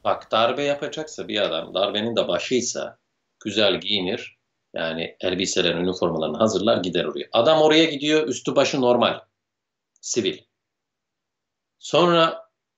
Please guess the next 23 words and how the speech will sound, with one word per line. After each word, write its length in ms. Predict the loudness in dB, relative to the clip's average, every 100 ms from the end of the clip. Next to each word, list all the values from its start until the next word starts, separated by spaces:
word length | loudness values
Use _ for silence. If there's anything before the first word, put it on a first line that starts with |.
| _
şimdi 260 | -12 -4 -4
sivil 340 | -2 0 4 4
ya, 320 | 2 -2 -10 _ _ -4
darbe 280 | 2 2 6
olmuş. 480 | 6 4 0 -8 -10
Kimin 320 | -2 0 2
ne 80 | 2
olduğu 320 | 2 2 2
belli 280 | 2 0 -2
değil. 220 | -4 -6
Nereden 380 | -2 0 0 0
bileceksin? 360 | -2 -2 -4 -4
Akın 240 | -4 -4
Öztürk 400 | -4 -4 -8 -8
kim 200 | -6 -4
kardeşim? 460 | 0 0 0 -4 -2
Asker 540 | -2 0 2 2 2
bu 40 | -2
yani. 280 | -4 -6 -6
Kımıldama 480 | 0 0 2 2
lan 220 | 2 2 2
der 180 | 0
çıkar. 380 | -2 0 0 0